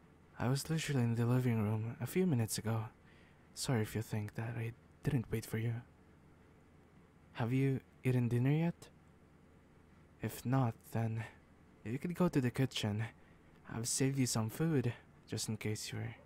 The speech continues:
hungry. Oh, you're full. That's good. Um, by the way, where did you eat?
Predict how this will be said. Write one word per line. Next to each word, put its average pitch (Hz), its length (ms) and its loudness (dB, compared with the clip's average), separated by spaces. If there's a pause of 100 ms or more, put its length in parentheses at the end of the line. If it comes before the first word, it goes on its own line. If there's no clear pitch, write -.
(120)
hungry. 110 400 -2 (2750)
Oh, 131 80 0
you're 117 180 2
full. 139 360 0 (800)
That's 98 260 -4
good. 107 380 -4 (840)
Um, 123 600 -2 (580)
by 165 100 2
the 180 140 0
way, 110 240 2 (680)
where 143 260 -2
did 170 220 0
you 170 80 4
eat? 135 480 0